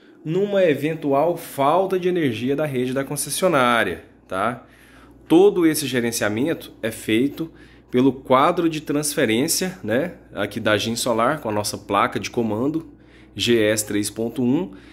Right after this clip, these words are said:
é a placa que monitora a tensão da rede,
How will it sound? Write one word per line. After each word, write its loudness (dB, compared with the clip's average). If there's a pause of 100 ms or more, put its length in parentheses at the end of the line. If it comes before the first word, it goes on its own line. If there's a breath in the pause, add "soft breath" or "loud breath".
(160 loud breath)
é -2
a 2
placa 0
que -4
monitora 2
a -6
tensão -4
da 2
rede, 0